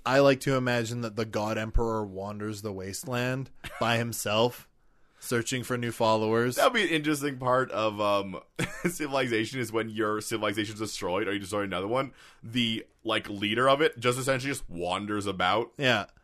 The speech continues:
Speaker 1: I feel like you could do an expansion for the real game about that.
Speaker 2: <laughs> As, like, a mod for it?
Speaker 1: Yeah, you just
Speaker 2: Yeah.
Speaker 1: become, like, this hero unit that's used to sabotage other people.
Speaker 2: Yeah, and you're still immortal.
Speaker 1: Yeah, you're still immortal.
Speaker 2: And you have you and your three advisors who are the same for everybody.
Speaker 1: Yep.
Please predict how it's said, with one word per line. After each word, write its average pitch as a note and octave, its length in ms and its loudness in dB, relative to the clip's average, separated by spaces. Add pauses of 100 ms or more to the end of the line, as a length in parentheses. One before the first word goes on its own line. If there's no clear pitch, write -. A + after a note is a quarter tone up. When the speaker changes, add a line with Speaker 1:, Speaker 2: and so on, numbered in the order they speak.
(180)
Speaker 1:
I D3 80 -2
feel G#3+ 180 2
like C4 220 2
you E3 80 -2
could D#3 140 -4
do C3+ 120 4
an B2 80 0
expansion A2 540 -4
for G2+ 120 -8
the F#2 100 -6
real G2+ 200 -2
game F#2 240 -6
about F2+ 340 -8
that. F2+ 320 -6
Speaker 2:
<laughs> - 40 -20 (160)
As, A#2 120 0
like, A2 120 -2
a - 20 0
mod G#2 300 4
for C3 180 0
it? C3 220 0
Speaker 1:
Yeah, C#3 180 8
you A#2+ 160 2
just B2+ 140 2
Speaker 2:
Yeah. G#2+ 60 4
Speaker 1:
become, C#3 260 2
like, C3 180 4
this A#2+ 180 0
hero A2 380 4
unit B2+ 380 2
that's A#2+ 180 -6
used A2 240 -2
to G#2 80 -6
sabotage G#2+ 720 -2
other G#2 220 -4
people. B2 400 0
Speaker 2:
Yeah, A2+ 120 2
and D#3 120 2
you're F3+ 100 4
still G#3 240 6
immortal. C#3 580 4
Speaker 1:
Yeah, D3 200 6
you're A#2 120 6
still C#3 280 4
immortal. G#2 440 0 (220)
Speaker 2:
And C#3 120 0
you C#3+ 100 2
have C#3 260 0
you D#3+ 240 6
and D3 120 2
your B2 160 0
three B2+ 440 -2
advisors G#2+ 680 0
who C3+ 100 -2
are C3+ 60 4
the A#2+ 100 0
same A#2 340 -2
for G#2+ 180 0
everybody. G2+ 540 2
Speaker 1:
Yep. C3+ 300 4